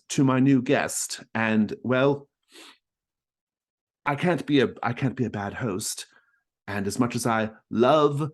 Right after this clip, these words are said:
my poor deceased husband's dog, I,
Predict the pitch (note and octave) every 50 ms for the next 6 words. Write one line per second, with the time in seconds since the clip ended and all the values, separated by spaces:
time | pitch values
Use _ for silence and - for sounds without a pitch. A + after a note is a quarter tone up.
0 | _ _ _ - A2+ A#2 A2+ A2+ - - D3 C#3 C3+ C3+ C3+ B2+ A#2+ - C3+ B2+
1 | B2 - - - - C3 A#2+ A#2+ A2+ A#2+ A#2+ B2 A#2 A#2+ - D#3 D#3+ D3 C3 A#2+
2 | A#2 A#2+ A2+ B2 C#3 C#3 - - - - - - - - - - _ _ - B2+
3 | B2+ B2+ B2+ C3+ B2+ B2+ B2+ B2 B2 B2+ B2